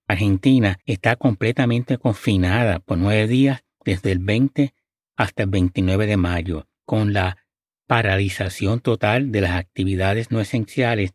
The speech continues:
y toque de queda desde las seis P M. Solo se puede mover en las cercanías de su domicilio y todas las actividades sociales, económicas,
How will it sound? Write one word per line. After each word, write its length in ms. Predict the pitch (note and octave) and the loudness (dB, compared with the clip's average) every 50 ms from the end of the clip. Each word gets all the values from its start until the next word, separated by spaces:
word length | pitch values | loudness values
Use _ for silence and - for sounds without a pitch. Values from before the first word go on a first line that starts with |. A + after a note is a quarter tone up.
| _ - | _ -4
y 140 | G#2+ G#2 F#2+ | -2 -2 -2
toque 340 | - G2+ G#2 - - A#2+ | -2 -2 -2 0 0 0
de 140 | A2+ A2+ G2+ | 0 0 -2
queda 440 | - - A#2+ A#2 A#2+ B2+ C3+ C#3 A3+ C#4 A3+ B3+ - _ | -2 -2 -2 0 0 0 0 -2 -4 -8 -12 -18 -16 _
desde 300 | - A2+ G2 - - G2 | -4 -4 -2 -2 -2 -2
las 120 | F2+ D#2+ - | -2 -4 -4
seis 200 | - F#2 F#2 - | -4 -4 -4 -2
P 240 | - G#2 F2+ F2+ | -2 0 0 0
M. 240 | F2+ F2 E2+ D#2 - _ _ _ _ _ | 0 -2 -4 -6 -8 _ _ _ _ _
Solo 320 | - - A2+ G#2+ A2+ A#2 | -6 -2 0 0 0 0
se 180 | - - A#2+ G2+ | 0 -2 -4 -2
puede 240 | - A#2+ G#2+ G#2+ | 0 0 0 0
mover 460 | G#2+ G#2+ G2+ F#2+ F#2 G#2 G#2+ A#2 - - | 0 0 0 0 2 2 2 0 0 -2
en 120 | A2+ G2+ | -2 0
las 100 | F#2 F2+ | 0 0
cercanías 600 | - - G2 F#2 - G#2 F2+ F2+ G2 G#2+ G#2 F#2+ | -2 -4 -4 -2 -2 -2 0 0 0 0 -2 -2
de 120 | - G#2 F#2 | -4 -4 -6
su 160 | - - G2+ | -4 -4 -4
domicilio 720 | F#2 F#2 F2 F#2+ F#2+ - - C#3+ C3+ B2+ A2+ G#2+ G2 F2+ - _ | -2 -2 -2 -2 -2 -2 -2 0 0 0 0 0 -2 -4 -4 _
y 180 | - C3+ G#2 F#2+ | 0 0 0 0
todas 380 | - - A2 G2+ A2 B2 A#2 | 0 0 0 0 0 0 -2
las 80 | A2+ C#3 | -2 -4
actividades 420 | - - - G#2+ A2 G2+ A2 - | -6 -4 -4 -4 -2 -2 -4 -4
sociales, 680 | - - A#2 - - - G#2 G2+ G2 F#2+ F2 D#2+ - _ _ _ _ _ _ _ _ | -6 -8 -8 -6 -4 -4 -2 0 0 -2 -4 -6 -10 _ _ _ _ _ _ _ _
económicas, 800 | - - G2+ - A#2 G#2+ G#2+ A2 G#2+ G2+ F#2+ F2+ - F#2 F2 - | -2 -2 -2 0 0 0 2 2 2 2 0 0 -2 -6 -8 -8